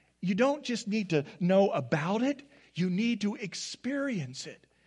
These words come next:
And to experience it, you need to receive Christ into your life and begin to follow him, to repent of your sins, to turn and walk towards him and say, "I, I can't do this, but you can through me."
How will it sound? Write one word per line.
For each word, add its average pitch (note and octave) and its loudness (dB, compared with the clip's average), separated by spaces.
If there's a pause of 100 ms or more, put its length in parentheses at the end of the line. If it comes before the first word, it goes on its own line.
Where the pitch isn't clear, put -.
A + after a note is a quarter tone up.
(220)
And G#3+ 2
to A3+ 2
experience D4+ 0
it, A#3+ -4
you G3+ 0
need A#3 2
to G#3+ 0
receive A3+ 0
Christ B3+ -4
into G#3 -2
your F#3+ 0
life F#3 -2 (720)
and G3 2
begin A3+ 2
to G#3 2
follow A3+ 4
him, F#3 2 (260)
to G#3 2
repent A3+ 4
of A3+ 0
your A3 2
sins, F#3+ -2
to F3 -2
turn B3 2 (160)
and G3 2
walk A#3+ 2
towards A#3+ 2
him F3+ 2
and F3 -2
say, G3+ 2 (200)
"I, - 0
I G3 -2
can't A#3+ 0
do B3+ 2
this, B3 0
but A3 -4
you A#3+ 2
can A3+ 0
through A#3 0
me." G#3 0